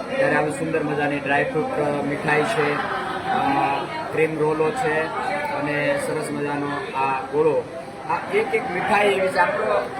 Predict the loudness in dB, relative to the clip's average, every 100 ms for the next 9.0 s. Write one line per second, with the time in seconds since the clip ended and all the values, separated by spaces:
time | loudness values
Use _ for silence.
0 | -4 -2 0 2 2 0 0 2 4 4
1 | 2 -2 0 0 2 0 -2 -4 -6 -2
2 | 0 0 0 0 -2 -2 -4 -4 -2 -2
3 | -2 0 0 0 -2 -4 -2 -2 0 0
4 | 0 -4 -2 -2 -2 -4 -2 -4 -2 2
5 | 2 0 -4 -10 -10 -8 -8 -6 -8 -8
6 | -10 -4 0 0 2 -2 -4 -4 -4 -6
7 | -6 -6 -6 -4 -2 2 2 2 -4 -4
8 | -6 -6 -4 -4 -6 -6 -8 -6 -4 -4